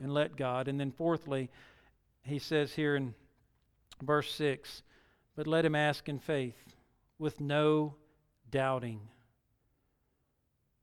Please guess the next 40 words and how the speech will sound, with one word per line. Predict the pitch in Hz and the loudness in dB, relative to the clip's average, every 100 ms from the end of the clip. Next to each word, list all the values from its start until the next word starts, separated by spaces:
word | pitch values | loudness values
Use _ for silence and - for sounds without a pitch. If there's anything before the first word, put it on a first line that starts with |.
| _ | _
Here's | 165 143 | -2 0
what | 147 147 | 0 2
doubt | 151 147 - | 2 2 0
does. | 135 131 127 | -2 -2 -2
"For | - | -4
he | 147 170 | 0 2
who | 170 147 | 2 2
doubts | 143 143 143 - - - | 0 2 2 0 -8 -12
is | 139 147 | -6 -2
like | 143 139 | -2 -2
a | |
wave | 127 127 147 147 143 | -4 0 2 2 0
of | 139 127 | -4 -8
the | |
sea, | 131 - 139 131 | -10 -6 -4 -4
driven | 120 117 139 131 135 | -6 -4 -2 -2 -4
and | 135 127 | -6 -6
tossed | - 135 131 - | -2 0 0 -2
by | 131 127 | -2 -2
the | 123 | -2
wind." | 123 120 117 120 | -4 -4 -4 -2
And | 151 | 0
I | 196 | 0
just | 175 - | -2 -4
made | 160 151 | -2 -2
this | 147 - | -4 -6
profession | - 131 156 135 - 123 113 | -8 -6 -2 -2 -4 -8 -6
<laughs> | 160 - - - - _ _ - | -6 -8 -12 -20 -20 _ _ -8
to | |
my | 156 147 | -2 0
wife, | 143 147 151 151 147 | 4 6 6 4 2
and | |
I | 147 | 0
made | 156 151 | 2 0
this | 147 | -2
profession | - 151 - 147 - 139 | -6 -6 0 0 0 -6
to | 151 147 | -2 -2
a | 139 | -2
friend, | - 143 143 147 147 147 147 | -6 -6 -2 -2 -2 -2 -2
and, | 147 | -4